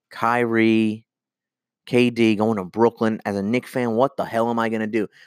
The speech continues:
Like, as a Knicks fan, I'm like, "Damn, this is gonna be kinda cool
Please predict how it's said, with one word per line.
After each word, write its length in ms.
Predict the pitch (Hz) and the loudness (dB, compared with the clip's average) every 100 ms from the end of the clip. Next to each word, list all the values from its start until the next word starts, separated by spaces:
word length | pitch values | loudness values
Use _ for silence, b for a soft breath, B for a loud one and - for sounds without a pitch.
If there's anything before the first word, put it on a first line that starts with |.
| - | 0
Like, 160 | 139 | 2
as 120 | 143 | 2
a 60 | 123 | 2
Knicks 220 | 135 208 | 0 0
fan, 200 | - 120 | 0 2
I'm 140 | 110 117 | 2 2
like, 180 | 95 - | -2 -4
"Damn, 280 | 131 143 95 | -2 -2 -2
this 100 | 107 | -6
is 60 | 113 | -6
gonna 160 | 117 | -4
be 80 | 107 | -4
kinda 240 | 107 104 | -2 -4
cool 460 | 95 - 113 107 85 | -4 0 2 2 0